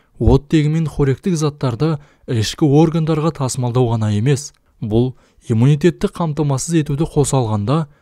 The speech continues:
бірқатар маңызды денсаулық функцияларын орындайтын жүйе. Қан өте қою болса, ұсақ тамырлар мен капиллярларға ену қиын. Бұл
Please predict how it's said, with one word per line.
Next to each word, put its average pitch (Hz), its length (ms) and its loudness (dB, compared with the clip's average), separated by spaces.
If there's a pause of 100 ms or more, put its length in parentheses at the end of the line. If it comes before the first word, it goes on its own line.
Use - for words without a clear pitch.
(240)
бірқатар 170 640 0
маңызды 139 480 0
денсаулық 131 480 -2
функцияларын 156 640 -2
орындайтын 120 500 -2
жүйе. 143 300 2 (420)
Қан 120 300 0
өте 113 400 -2
қою 131 420 2
болса, 120 420 -2 (360)
ұсақ 127 380 -2
тамырлар 127 420 -2
мен 180 240 -2
капиллярларға 151 840 -2
ену 135 380 0
қиын. 170 380 -2 (200)
Бұл 120 320 0